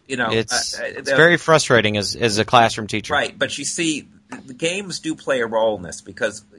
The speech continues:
Speaker 1: we have now come to realize that games teach, right? The games are
Speaker 2: Mm-hmm.
Speaker 1: about problem solving. They are selling learning as a drug.
Speaker 2: And, and Jim, they, they can reach all different kids. It
Speaker 1: They
Speaker 2: doesn't matter if you're rich or poor.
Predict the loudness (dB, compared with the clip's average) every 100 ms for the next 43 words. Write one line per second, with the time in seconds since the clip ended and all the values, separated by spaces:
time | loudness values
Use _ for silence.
0 | -20 -10 -6 -4 -4 -4 -2 -2 -4 -10
1 | -10 -6 -4 -2 -4 -6 -12 -16 -8 -4
2 | -4 -6 -12 -16 -16 -16 -16 -18 -8 -4
3 | -4 -6 -8 -4 -4 -6 -8 -6 -4 -4
4 | -4 -4 -4 -6 -8 -8 -8 -10 -10 -4
5 | -2 -4 -4 -4 -4 -6 -8 -2 0 0
6 | -4 -6 -12 -6 -4 -4 -8 -14 -20 _
7 | -8 -8 -6 -4 -4 -4 -14 _ _ _
8 | -20 -18 0 2 4 2 4 4 4 0
9 | 0 4 6 6 2 -4 _ -10 0 2
10 | 2 -2 -6 -4 -2 -2 -2 -8 -10 _
11 | 2 6 6 4 0 -4 -4 -4 -6 -8
12 | -10 -4 -2 -2 -4 -2 0 2 2 2
13 | 0 2 0 -2 -6 -4 -4